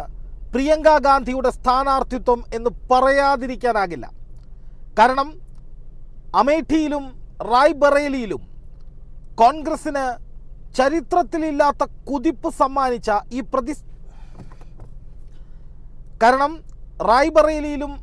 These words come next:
അമേഠിയിലുമൊക്കെ കോൺഗ്രസിൻ്റെ വെന്നിക്കൊടി പാറിക്കാൻ ചുക്കാൻ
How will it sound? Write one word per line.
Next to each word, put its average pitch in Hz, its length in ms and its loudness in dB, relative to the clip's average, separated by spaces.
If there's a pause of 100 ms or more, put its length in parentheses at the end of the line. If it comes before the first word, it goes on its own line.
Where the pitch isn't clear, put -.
(180)
അമേഠിയിലുമൊക്കെ 277 920 -2 (680)
കോൺഗ്രസിൻ്റെ 294 680 0 (320)
വെന്നിക്കൊടി 302 840 2
പാറിക്കാൻ 277 500 0 (200)
ചുക്കാൻ 311 440 2